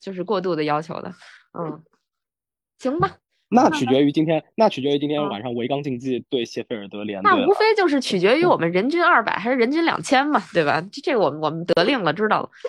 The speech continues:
Speaker 1: 啊。
Speaker 2: <laughs> 人均两千没戏，人均两千没戏啊，人均两千没戏。这个可以这样子，对吧？今天晚上这场比赛的结果，我可以告诉你们我买了啥。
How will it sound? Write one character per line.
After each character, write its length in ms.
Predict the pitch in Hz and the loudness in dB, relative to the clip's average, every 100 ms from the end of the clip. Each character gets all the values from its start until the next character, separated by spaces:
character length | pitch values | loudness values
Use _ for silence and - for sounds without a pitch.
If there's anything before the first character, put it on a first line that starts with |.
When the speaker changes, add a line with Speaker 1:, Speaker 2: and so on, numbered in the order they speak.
| - - 440 | -6 -2 -2
Speaker 1:
啊。 140 | 202 202 226 | 0 -2 -2
Speaker 2:
<laughs> 120 | - | 0
人 180 | 127 151 | 2 6
均 120 | 247 | 6
两 140 | 302 - | 4 2
千 100 | - | 0
没 160 | 175 170 | 2 2
戏， 200 | - - | -2 -6
人 100 | - - | -10 -4
均 120 | 123 | -4
两 100 | - | -4
千 160 | - - | -6 -8
没 100 | - | -8
戏 160 | - | -8
啊， 80 | - - - - - 494 | -10 -10 -12 -6 -2 0
人 80 | - | 4
均 100 | 147 | 4
两 140 | 127 | 4
千 120 | 135 | 4
没 120 | 127 | 4
戏。 160 | 127 123 - - - | 4 0 -2 -20 -2
这 160 | 180 151 | 2 4
个 240 | 127 127 123 - | 4 4 -2 -6
可 140 | - | 2
以 120 | 226 156 | 2 4
这 160 | 226 | 4
样 200 | 170 117 | 4 2
子， 160 | 101 98 | -6 -8
对 120 | 147 | -4
吧？ 140 | 135 127 | -2 -4
今 180 | 202 220 | -4 -2
天 180 | 240 | -2
晚 160 | 202 104 | -2 -6
上 120 | 143 | -12
这 40 | - | -10
场 200 | 135 143 | -8 -8
比 120 | 104 | -6
赛 140 | 127 | -4
的 100 | 117 120 | -2 -2
结 180 | 107 | -4
果， 300 | 127 123 - _ _ _ _ _ - | -4 -6 -8 _ _ _ _ _ -4
我 100 | 170 | -2
可 100 | 226 | 2
以 40 | |
告 160 | 240 247 | 4 4
诉 100 | 143 | 2
你 80 | 120 | 0
们 80 | 127 | -2
我 100 | 151 | -4
买 160 | 95 | -6
了 100 | 87 | -10
啥。 240 | 113 87 | -12 -12